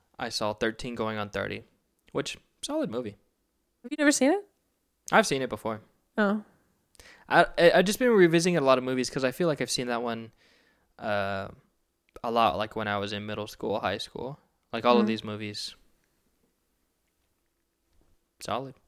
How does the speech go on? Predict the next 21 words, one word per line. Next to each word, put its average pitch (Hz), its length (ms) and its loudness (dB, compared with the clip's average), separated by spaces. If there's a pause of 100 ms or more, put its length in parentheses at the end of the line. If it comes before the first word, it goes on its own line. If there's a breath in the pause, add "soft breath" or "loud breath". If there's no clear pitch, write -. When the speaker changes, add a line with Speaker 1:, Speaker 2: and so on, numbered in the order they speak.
(460)
Speaker 1:
That's 156 160 -2
all 151 100 4
I 135 80 6
have. 123 280 0 (1900)
I'm 127 60 4
Speaker 2:
All 139 80 6
right. 143 80 0
Speaker 1:
still 147 520 4
rocking 135 440 4
a 123 60 0
twenty 143 320 -2
movie 139 340 0
lead. 131 520 -2 (440 soft breath)
Um, 107 440 -2
Speaker 2:
Yeah. 196 400 4
Speaker 1:
Kimmy, 175 400 4
Kimmy 175 280 4
was 156 220 4
my 135 180 2
hundredth 135 400 -4
movie. 127 380 -6